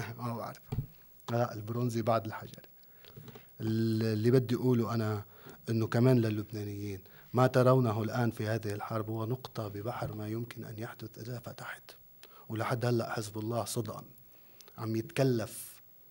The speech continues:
عم، عم بي-، يتخسر شهداء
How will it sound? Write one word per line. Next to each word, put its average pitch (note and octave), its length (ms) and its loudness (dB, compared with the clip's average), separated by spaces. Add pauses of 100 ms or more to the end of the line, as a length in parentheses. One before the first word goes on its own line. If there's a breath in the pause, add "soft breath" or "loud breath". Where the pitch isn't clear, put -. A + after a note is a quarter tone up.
عم، G#2+ 300 -6 (100)
عم G#2 320 -4
بي-، A2 440 -4
يتخسر - 920 -2
شهداء A#2 800 -2